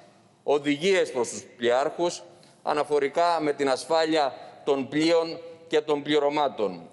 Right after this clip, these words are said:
Η επικοινωνία από τον θάλαμο επιχειρήσεων με τους πλοιάρχους είναι καθημερινή και βεβαίως και εγώ έχω την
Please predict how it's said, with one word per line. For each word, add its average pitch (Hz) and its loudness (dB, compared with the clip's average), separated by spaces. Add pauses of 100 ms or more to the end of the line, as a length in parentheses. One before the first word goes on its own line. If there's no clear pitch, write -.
(140)
Η 135 0
επικοινωνία 143 0 (320)
από 131 0
τον 123 -2
θάλαμο 151 2
επιχειρήσεων 120 -2 (340)
με 139 0
τους 139 -6
πλοιάρχους 131 0
είναι 143 0
καθημερινή 117 -2 (1300)
και 180 2
βεβαίως 165 0
και 185 2
εγώ 165 0 (360)
έχω 156 0
την 113 -4